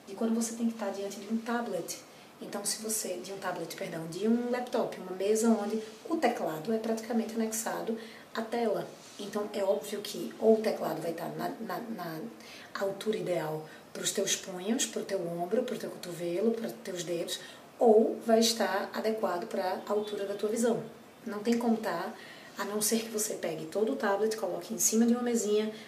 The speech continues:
adequada pra tu, pra tua visão, na altura da tua visão, pra que você não fique à procura da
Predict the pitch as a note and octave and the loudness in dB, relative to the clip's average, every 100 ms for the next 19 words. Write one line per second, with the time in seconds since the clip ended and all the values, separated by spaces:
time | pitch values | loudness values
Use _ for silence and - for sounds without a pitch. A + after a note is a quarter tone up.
0 | - - F#3+ F3+ - E3+ A3 A3+ A3 G#3+ | -12 -6 -4 -2 -2 0 0 0 -2 -2
1 | F#3+ G3+ G3 G#3 F#3 F3 E3+ F3 F#3+ F3+ | -2 0 0 0 0 -2 -4 -4 -2 -4
2 | - A3+ A3 A3 A3+ A#3 F#3+ F#3+ - - | -2 2 2 2 2 2 0 0 -6 -10
3 | - G3+ A3 G#3+ A3 G#3 A3+ - G#3 G3 | -6 -2 0 2 2 4 4 4 0 -2
4 | - A#3+ - - - - - - - A3+ | -2 -6 -6 -16 -20 -20 -20 -18 -6 -4
5 | - A3+ A3+ - - C#4+ C#4+ A#3 | 0 0 0 -2 -4 0 2 2